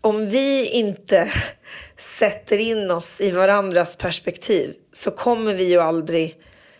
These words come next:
att kunna hjälpa varandra. Så när du säger att en man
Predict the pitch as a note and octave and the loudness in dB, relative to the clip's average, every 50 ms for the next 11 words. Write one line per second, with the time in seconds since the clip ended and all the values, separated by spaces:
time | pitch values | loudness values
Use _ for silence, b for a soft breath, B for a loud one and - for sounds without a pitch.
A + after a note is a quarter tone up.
0 | b b b b b - - - G3+ F#3+ F3+ F3 F3 E3 E3 F#3 F#3+ F3+ F3 E3 | b b b b b -16 -2 0 2 2 2 2 0 0 2 2 4 4 2 0
1 | - - - - G2 - - - - _ _ - - E3 E3+ F#3 G3 F#3+ F3+ D#3 | -4 -8 -4 -2 -2 -2 -2 -6 -16 _ _ -2 0 2 2 2 2 0 -2 -4
2 | C#3+ - C3 - - _ B B B B B B B B B B B - - - | -4 -4 -6 -8 -14 _ B B B B B B B B B B B -10 -6 -4
3 | G#3 G3+ G#3 G#3 A3 B3 A#3+ A3+ - - G3+ F3+ F3 F3 E3+ E3 E3 E3+ - F3 | -2 -2 0 0 2 0 0 0 2 4 6 8 8 8 6 4 0 -2 -6 -6
4 | F3 F3+ F#3+ G3+ G#3 G#3+ G#3+ G#3 G3+ G3 G3+ | -4 0 2 2 4 4 2 0 -2 -2 -4